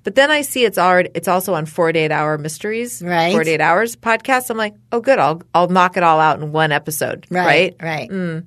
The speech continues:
Speaker 2: No.
Speaker 1: not so fast. <laughs> It's too hard. I can't get through it. I'm like,
Speaker 2: <laughs>
Speaker 1: I started it over three different times
Speaker 2: Right.
Speaker 1: yesterday. I was like,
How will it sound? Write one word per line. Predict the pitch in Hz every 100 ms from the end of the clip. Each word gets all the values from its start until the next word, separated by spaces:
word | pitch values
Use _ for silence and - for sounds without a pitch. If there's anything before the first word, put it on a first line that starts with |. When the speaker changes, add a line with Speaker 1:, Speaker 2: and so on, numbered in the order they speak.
| _ -
Speaker 2:
No. | 160
Speaker 1:
not | 160 180
so | 170
fast. | - 143 233 - -
<laughs> | 339 - 349 - - - - 523 - - -
It's | 202 196
too | - 220
hard. | 220 208 196 190 - - _ 202
I |
can't | 196 269 202
get | 240 240
through | 311 330 339
it. | 226 -
I'm | 226 269
like, | 262 - -
Speaker 2:
<laughs> | -
Speaker 1:
I | 208 349
started | - 311 330 330
it | 330
over | 330 285 320
three | 311 320
different | 320 285 294
times | 330 330 392 302 247
Speaker 2:
Right. | 247
Speaker 1:
yesterday. | 202 196 240 226
I | 214
was | 233 233
like, | 240